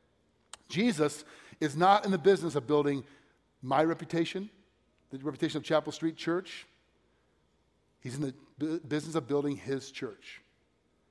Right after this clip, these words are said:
And it's possible, in fact, sadly, it happens more frequently than it ought to, for a local church to be about building themselves and their kingdom, not his. We should always, I, I pray against that. You should pray for that as well. Pray for us and with us,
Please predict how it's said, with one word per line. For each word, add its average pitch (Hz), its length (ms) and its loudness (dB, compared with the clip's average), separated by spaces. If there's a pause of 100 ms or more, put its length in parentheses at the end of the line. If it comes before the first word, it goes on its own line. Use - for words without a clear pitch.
(420)
And 151 240 0 (160)
it's 180 160 2
possible, 190 680 2
in 151 100 -4
fact, 160 320 2
sadly, 165 340 2
it 131 60 2
happens 165 340 0
more 147 120 0
frequently 151 340 -2
than 135 100 -2
it 131 160 -8
ought 180 240 0
to, 139 300 -8 (560)
for 156 160 2
a 151 60 4
local 180 360 6
church - 520 -6 (480)
to 139 80 -8
be 151 120 4
about 151 220 6
building 151 380 2
themselves 139 680 0
and 123 120 -6
their 147 120 2
kingdom, 123 460 -8
not 131 180 -4
his. - 420 -10 (1400)
We 139 100 -2
should 160 160 0
always, 170 420 6
I, 151 80 -4 (240)
I 131 100 -6
pray 160 280 -2
against 147 300 -2
that. 135 140 4
You 143 100 -6
should 139 200 -6
pray 151 160 2
for 139 120 -4
that 139 160 4
as 139 260 -4
well. 147 260 2
Pray 143 220 -4
for 156 240 -2
us 147 140 -2
and 127 100 -8
with 165 160 -6
us, 120 260 -6